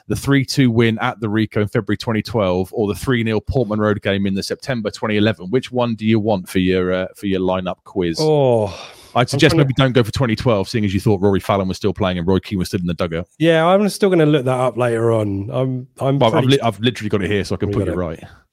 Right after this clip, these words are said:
Speaker 2: Fair enough. I mean, the twenty twenty team is, is too recent to be challenging.
Speaker 1: Yeah.
Speaker 2: But I'm still probably gonna put that team out of my mind anyway. Let's go for the three nil, 'cause I've
Speaker 1: Okay.
Speaker 2: already got two of them for free, haven't I? Three of them, actually, haven't I?
Speaker 1: Three of them, yeah.
Speaker 2: Bullard,
Speaker 1: It was a
Speaker 2: Andrews,
Speaker 1: four four,
Speaker 2: Scotland.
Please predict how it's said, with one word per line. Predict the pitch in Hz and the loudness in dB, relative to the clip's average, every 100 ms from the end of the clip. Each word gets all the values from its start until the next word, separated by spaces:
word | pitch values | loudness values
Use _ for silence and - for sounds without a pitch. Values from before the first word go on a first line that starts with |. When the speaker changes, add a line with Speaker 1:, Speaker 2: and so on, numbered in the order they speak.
| _ _ - _ _ - - - _ | _ _ -20 _ _ -20 -20 -20 _
Speaker 2:
Fair | - 117 107 | 0 0 2
enough. | 104 98 - | -2 -4 -4
I | 139 | 2
mean, | 160 | 4
the | 170 | 4
twenty | 170 185 170 143 | 4 4 4 0
twenty | - 165 151 | -2 2 2
team | 139 135 123 | 4 2 2
is, | 117 - - | 0 -4 -4
is | 131 | -4
too | - 147 | 0 0
recent | 123 135 - 117 117 110 | 2 0 0 -4 -6 -8
to | 113 | -4
be | 113 104 _ | -4 -4 _
challenging. | - 127 117 104 101 104 107 _ - | -4 -2 -2 -2 -4 -4 -6 _ -8
Speaker 1:
Yeah. | 98 90 - _ - | -2 -2 -4 _ -4
Speaker 2:
But | 127 | 0
I'm | 117 113 | 0 0
still | 151 143 | 0 2
probably | 135 110 | 2 0
gonna | 113 113 110 | 0 0 0
put | 135 | 0
that | 117 117 | 0 0
team | 127 120 | 0 2
out | 117 107 | 2 0
of | |
my | 110 107 | -2 0
mind | 110 110 101 107 110 - | 0 0 0 -2 -4 -4
anyway. | 131 113 101 101 107 - - | -2 0 0 -2 -4 -12 -2
Let's | 180 - | 0 2
go | 202 | 2
for | 202 | 4
the | 175 | 2
three | - 151 143 | 4 2 2
nil, | 120 101 120 120 _ _ | 2 0 -4 -6 _ _
'cause | 135 | 2
I've | 139 | 4
Speaker 1:
Okay. | 147 | 6
Speaker 2:
already | 143 131 | 6 4
got | 135 123 | 2 2
two | 147 | 4
of | 123 | 4
them | 120 | 2
for | 117 113 | -4 -6
free, | 135 113 | -2 0
haven't | 117 104 | 0 -4
I? | 104 | -6
Three | - 180 | 0 0
of | 175 | 0
them, | 104 104 | -2 -8
actually, | 101 - 113 | -10 -10 -8
haven't | 151 | -4
I? | 92 104 _ - | -4 -6 _ -2
Speaker 1:
Three | 117 107 | 2 6
of | |
them, | 160 | 6
yeah. | 151 | 6
Speaker 2:
Bullard, | |
Speaker 1:
It | 143 | 4
was | 143 | 4
a | |
Speaker 2:
Andrews, | 143 156 131 | 6 6 6
Speaker 1:
four | 147 | 4
four, | 135 | 4
Speaker 2:
Scotland. | 120 107 117 | 2 -2 -4